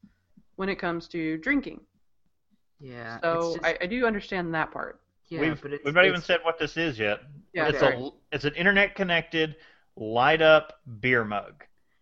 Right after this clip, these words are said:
Speaker 1: Yeah.
Speaker 2: Okay, so here's, here's the problem I'm having with the idea behind these services, because if you watch the video, they talk a bit about it and how it,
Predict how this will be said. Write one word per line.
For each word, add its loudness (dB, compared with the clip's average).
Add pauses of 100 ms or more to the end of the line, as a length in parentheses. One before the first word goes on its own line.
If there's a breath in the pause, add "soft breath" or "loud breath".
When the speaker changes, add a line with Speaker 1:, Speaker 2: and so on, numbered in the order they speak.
(220)
Speaker 1:
Yeah. 2
Speaker 2:
Okay, -4 (400)
so -4
here's, -2
here's -2
the -4 (380)
problem 2
I'm 0
having 0
with -4
the -2
idea 0
behind -2
these -8
services, -6
because -4
if -10
you -4
watch 0
the -4
video, 2
they 0
talk 0
a -10
bit -4
about -4
it -6
and -10
how -2
it, -4